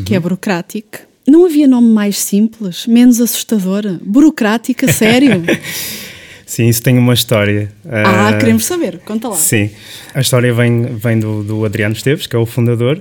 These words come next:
Speaker 2: Ah, na altura, quando estava a criar a empresa, a recolher todas as referências de, de sites do que é que era,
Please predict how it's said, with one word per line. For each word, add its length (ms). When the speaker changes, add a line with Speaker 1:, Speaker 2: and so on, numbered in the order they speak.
Speaker 2:
Ah, 300
na 100
altura, 320
quando 240
estava 720
a 80
criar 260
a 60
empresa, 540
a 60
recolher 440
todas 300
as 140
referências 480
de, 200
de 80
sites 440
do 100
que 80
é 60
que 120
era, 120